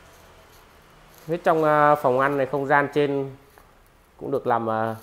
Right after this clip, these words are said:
trần hộp và các đèn, à, trang trí rất đẹp nha. Bên đây có, à, quầy bar mini bên đây. Tủ bếp được chủ nhà làm, à, tủ ô sồi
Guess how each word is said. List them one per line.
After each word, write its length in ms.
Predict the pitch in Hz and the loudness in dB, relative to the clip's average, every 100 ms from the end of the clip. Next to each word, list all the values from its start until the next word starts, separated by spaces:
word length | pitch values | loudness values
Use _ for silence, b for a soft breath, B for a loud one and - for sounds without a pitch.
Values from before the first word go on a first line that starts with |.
| - - | -18 -6
trần 200 | 123 117 | -4 -2
hộp 180 | 120 110 - - | -2 -2 -6 -14
và 160 | 110 110 | -10 -10
các 180 | 143 | -8
đèn, 240 | 143 113 107 | -4 -4 -4
à, 160 | 104 | -6
trang 240 | 104 135 127 | -6 -6 -6
trí 240 | - 165 | -4 -4
rất 120 | 208 175 | -2 0
đẹp 200 | 120 127 | 0 0
nha. 160 | 143 - - _ - - _ _ _ _ _ _ _ _ - | -4 -6 -20 _ -20 -20 _ _ _ _ _ _ _ _ -10
Bên 120 | 131 | -4
đây 200 | 131 127 | -2 -2
có, 320 | 131 143 147 | 0 2 2
à, 80 | 143 135 127 127 - - - _ _ _ _ _ _ _ _ - | 2 4 2 0 -6 -20 -20 _ _ _ _ _ _ _ _ -4
quầy 180 | 117 110 | -2 2
bar 300 | 127 135 131 | 2 2 2
mini 340 | 131 131 131 | -2 -2 -2
bên 120 | 123 | 0
đây. 180 | 131 127 - - - _ _ _ _ _ _ _ _ _ _ _ _ _ _ _ _ _ _ _ _ _ _ _ _ _ _ _ _ _ _ _ _ _ _ _ _ _ _ _ _ _ - | 0 0 -4 -20 -20 _ _ _ _ _ _ _ _ _ _ _ _ _ _ _ _ _ _ _ _ _ _ _ _ _ _ _ _ _ _ _ _ _ _ _ _ _ _ _ _ _ -10
Tủ 120 | 113 | -4
bếp 180 | 143 196 | -2 -2
được 120 | 143 | -4
chủ 100 | 123 | -6
nhà 220 | 147 123 117 | -2 -2 -2
làm, 260 | 113 113 | -2 -4
à, 320 | 110 110 110 110 - _ _ | -4 -4 -6 -8 -16 _ _
tủ 200 | 107 117 | -6 -4
ô 60 | 135 | -4
sồi 360 | - 127 113 | 0 0 0